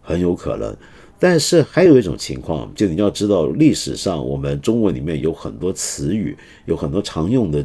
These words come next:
语言，原来都是脏话，但是用多了，我们现在变得不，就不，没有意识到它是脏话了。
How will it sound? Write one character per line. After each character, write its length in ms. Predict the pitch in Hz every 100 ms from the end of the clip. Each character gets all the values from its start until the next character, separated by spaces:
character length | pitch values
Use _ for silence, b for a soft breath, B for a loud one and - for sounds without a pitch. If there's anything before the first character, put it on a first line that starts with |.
| -
语 220 | - 123
言， 280 | 127 131 - 143 B B
原 260 | 101 117 165
来 120 | 117
都 140 | 104 104
是 100 | 80
脏 240 | 85 76
话， 300 | 73 85 - -
但 160 | 139
是 160 | 117 135
用 200 | 139 165
多 240 | 104 135 143
了， 80 | 92
我 80 |
们 100 | 65
现 140 | - 131
在 60 |
变 160 | 110 135
得 60 | 95
不， 120 | 120 - -
就 120 | - 156 -
不， 80 | 143 - -
没 120 | 127
有 100 | 175
意 260 | 135 196 165
识 220 | - 113
到 160 | 82 73
它 160 | 82
是 160 | 78 80
脏 260 | - 71
话 280 | 73 87 52
了。 80 | 50